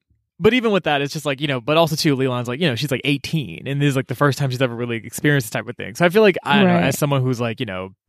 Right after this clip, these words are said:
Speaker 1: like, ten years older than that, like, it's just, like, it's nice to kind of, I'm like, "Okay, like, let, let, let me, let me, let me, like, offer some grace here." You know, Leland's not my age, you know? <laughs> It's like the first time I was, like,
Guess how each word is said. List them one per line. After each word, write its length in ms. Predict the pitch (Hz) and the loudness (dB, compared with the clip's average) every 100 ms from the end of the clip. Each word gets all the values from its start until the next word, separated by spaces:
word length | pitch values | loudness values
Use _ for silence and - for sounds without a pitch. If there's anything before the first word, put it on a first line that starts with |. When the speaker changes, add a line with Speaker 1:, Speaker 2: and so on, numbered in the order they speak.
| _ | _
Speaker 1:
like, 140 | 123 110 | -4 -2
ten 200 | - 147 | 0 2
years 180 | 139 127 | 2 0
older 260 | 127 127 110 | -2 -4 -6
than 140 | 101 | -8
that, 260 | 92 101 113 | -6 -6 -6
like, 140 | 131 | -6
it's 100 | 123 | -6
just, 180 | 135 - | -8 -6
like, 140 | 120 120 | -6 -6
it's 180 | 127 | -8
nice 260 | 131 131 123 | -4 -4 -4
to 100 | 139 | -6
kind 200 | 131 123 | -8 -10
of, 200 | 120 - _ - | -12 -16 _ -4
I'm 80 | 220 | 0
like, 120 | 262 | 2
"Okay, 240 | 320 185 139 | 4 4 2
like, 180 | 147 214 | 0 0
let, 140 | 269 | 2
let, 140 | 285 | 2
let 120 | 285 311 | 2 0
me, 100 | 294 | 0
let 120 | 285 | -2
me, 60 | 285 | -2
let 100 | 349 | -2
me, 80 | 311 | 0
like, 120 | 233 | 0
offer 220 | 127 156 | 0 0
some 140 | 151 143 | -2 -4
grace 280 | 120 117 - | -4 -6 -8
here." 280 | 110 107 123 | -8 -6 -6
You 100 | 123 | -8
know, 120 | 104 | -10
Leland's 300 | 131 143 135 | -10 -10 -8
not 200 | 135 120 | -8 -8
my 260 | 113 123 127 | -4 -2 -2
age, 440 | 113 95 98 123 | -4 -8 -12 -8
you 80 | 151 | 2
know? 60 | |
<laughs> 120 | 196 202 | 4 6
It's 300 | 202 185 185 | 4 4 4
like 100 | 143 | 4
the 60 | |
first 180 | 185 196 | 4 4
time 140 | 185 160 | 2 4
I 220 | 151 165 | 4 6
was, 180 | 160 147 | 4 4
like, 220 | 151 | 2